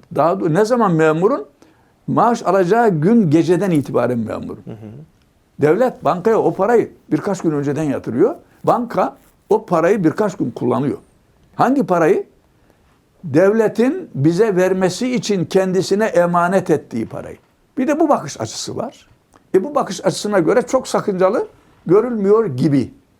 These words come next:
Speaker 1: Ha, şimdi bu iki durum dikkate alınarak bizim Dil İşleri Kurulu,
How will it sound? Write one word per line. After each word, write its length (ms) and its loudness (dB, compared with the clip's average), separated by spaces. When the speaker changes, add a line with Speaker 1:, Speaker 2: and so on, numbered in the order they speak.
Speaker 1:
Ha, 220 -2
şimdi 560 -2
bu 140 -2
iki 360 0
durum 360 2
dikkate 340 0
alınarak 680 -2
bizim 260 0
Dil 80 2
İşleri 300 0
Kurulu, 440 0